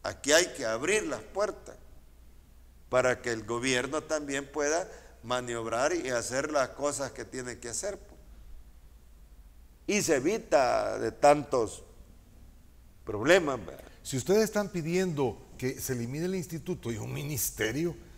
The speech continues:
Speaker 2: eh, ¿qué es lo que pasó con el instituto? En pocas palabras, tengo poco tiempo, profesor.
Speaker 1: Bueno, lo que pasa es que el instituto ha sido mal administrado.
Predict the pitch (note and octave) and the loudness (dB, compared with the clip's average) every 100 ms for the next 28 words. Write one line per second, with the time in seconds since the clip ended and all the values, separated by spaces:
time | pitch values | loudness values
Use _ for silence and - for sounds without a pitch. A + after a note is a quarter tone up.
0 | - - B2 A#2 - - B2 A2 G#2+ G#2+ | -20 -12 -4 -4 -6 -6 -2 -2 -2 -6
1 | F#2 A2 A2+ G2 E2 E2+ A#2+ A2 F#2 G2+ | -6 -4 -4 -4 -6 -8 -8 -6 -4 -6
2 | G#2+ - G#2+ C3 G2+ G#2 B2 A2+ A2+ G2 | -6 -6 -2 -2 -2 -6 -8 -6 -8 -6
3 | C#3 A#2+ E2+ D#2+ - - - G2+ G2 C3+ | -6 -6 -8 -14 -18 -20 -8 -4 -4 -4
4 | E2 - - - - - - A2 E3 C#3 | -8 -14 -20 -20 -20 -20 -8 2 2 2
5 | A2+ A#2 A#2 A2+ G2+ B2+ C3+ D3+ D#3 D#3 | -2 -2 -4 -2 -2 -2 -2 0 0 -2
6 | D#3 - F#3 F#3+ D#3+ D3+ C3+ A#2 B2+ A#2+ | -4 -2 -2 0 0 0 0 2 2 2
7 | A2 G#2 F#2+ F2 - C3 F2 | 0 -4 -10 -10 -2 0 0